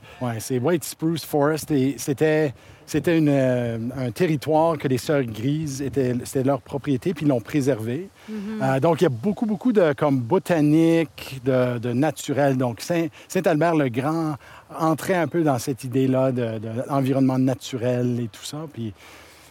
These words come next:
Speaker 1: c'est juste que des fois, la, la meilleure narration n'est pas la vraie.
Speaker 2: Non, voilà.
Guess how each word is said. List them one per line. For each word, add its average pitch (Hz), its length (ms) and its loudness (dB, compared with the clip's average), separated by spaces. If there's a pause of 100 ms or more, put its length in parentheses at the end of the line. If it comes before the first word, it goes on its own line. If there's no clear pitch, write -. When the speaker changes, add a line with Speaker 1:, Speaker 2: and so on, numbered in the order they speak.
Speaker 1:
c'est 127 120 -6
juste 123 200 -2
que 135 80 -2
des 123 160 0
fois, 220 240 -2
la, 131 320 2
la 123 100 0
meilleure 151 220 2
narration 147 520 2
n'est 135 140 2
pas 147 140 -6
la 120 100 0
vraie. 110 300 -4
Speaker 2:
Non, 226 200 -2 (180)
voilà. 233 300 2